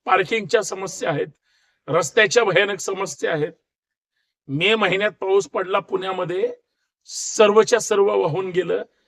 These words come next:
काही सुद्धा राहिलं नाही. याच्यावर बोट ठेवण्याचं काम मेधाताईंनी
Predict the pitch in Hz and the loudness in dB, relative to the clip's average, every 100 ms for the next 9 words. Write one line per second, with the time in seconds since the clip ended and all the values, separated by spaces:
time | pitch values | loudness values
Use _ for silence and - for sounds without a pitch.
0 | _ _ - 185 165 220 - 196 165 196 | _ _ -4 0 2 2 -2 -4 2 2
1 | 185 185 196 180 175 254 _ _ _ _ | 4 2 0 -2 -4 -8 _ _ _ _
2 | _ _ _ _ 135 170 175 226 226 220 | _ _ _ _ 0 2 4 8 8 8
3 | 208 214 - 208 196 190 196 170 185 185 | 4 2 0 -2 -2 -6 -8 -8 -8 -6
4 | 180 160 165 180 165 165 | -2 2 2 0 -6 -8